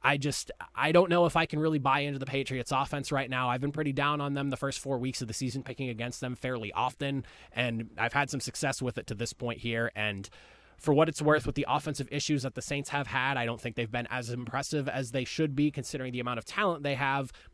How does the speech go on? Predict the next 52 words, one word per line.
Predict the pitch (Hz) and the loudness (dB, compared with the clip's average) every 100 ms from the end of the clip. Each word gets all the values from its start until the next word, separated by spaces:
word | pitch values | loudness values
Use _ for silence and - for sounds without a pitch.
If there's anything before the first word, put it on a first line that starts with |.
| - | -2
I | 139 | 4
do | 147 | 4
think | 143 139 | 4 0
that | 127 | 0
their | 131 | 0
offense | 113 - 117 | -2 -2 -6
is | 117 107 | -6 -6
in | |
a | 110 | -4
better | 98 107 | -2 -4
place | 101 113 101 - | -4 -2 -2 -4
than | 104 | -6
the | |
Patriots, | 92 110 104 107 98 - | -6 -6 -4 -4 -6 -8
so | - | -2
I'm | 120 | -2
gonna | 117 147 | 0 0
take | - 143 | 0 -4
the | 139 | -4
Saints | - 127 - | -6 -6 -8
twenty-four | - 123 120 117 | -8 -6 -4 -4
to | 107 | -4
seven, | - 113 110 | -4 -4 -4
so | 107 113 | -6 -4
a | |
seven-score | - 151 139 - 131 113 | -2 -2 -4 -4 -4 -2
victory | 110 - 113 | -4 -6 -6
for | - 101 | -4 -4
them, | 101 104 | -2 -2
one | 110 120 | -4 -6
possession. | 110 101 101 - 95 | -8 -6 -4 -4 -6
I | |
don't | 101 107 | -6 -4
think | 117 | -6
it's | - | -6
gonna | 113 | -6
be | 110 | -4
a | 107 | -2
massive | 117 110 120 104 | 0 -2 -4 -4
blowout | 98 95 | -2 -2
by | 87 95 | -2 -4
any | 92 | -6
means, | 95 98 | -8 -6
'cause | - | -6
the | 131 | -6
Patriots | 151 147 156 - | -6 -6 -6 -6
do | 196 | -6
still | 185 180 | -4 -6
have | 156 147 | -4 -6
a | 127 | -4
good | 123 117 | -6 -6
defense, | 104 98 104 95 | -8 -8 -8 -6